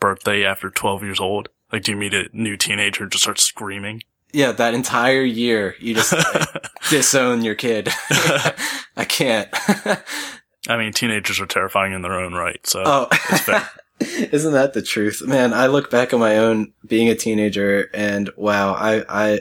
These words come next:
Speaker 2: I apologize. <laughs>
Speaker 1: <laughs> I remember, 'cause it was, uh,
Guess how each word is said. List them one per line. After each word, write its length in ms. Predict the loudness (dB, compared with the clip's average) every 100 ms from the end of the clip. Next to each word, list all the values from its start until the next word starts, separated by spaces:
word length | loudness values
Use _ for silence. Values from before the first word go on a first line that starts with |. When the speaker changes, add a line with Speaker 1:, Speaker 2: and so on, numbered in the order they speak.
| -2
Speaker 2:
I 180 | -2 0
apologize. 720 | 0 -2 -2 -4 -6 -6 -6
<laughs> 20 |
Speaker 1:
<laughs> 40 | 0
I 1160 | 2 4 2 2 0 -2 -4 -12 -16 _ 0
remember, 420 | 2 2 4 4 2
'cause 180 | 0 2
it 40 |
was, 200 | 0 -4 _ _ _ 0
uh, 360 | 2 2 0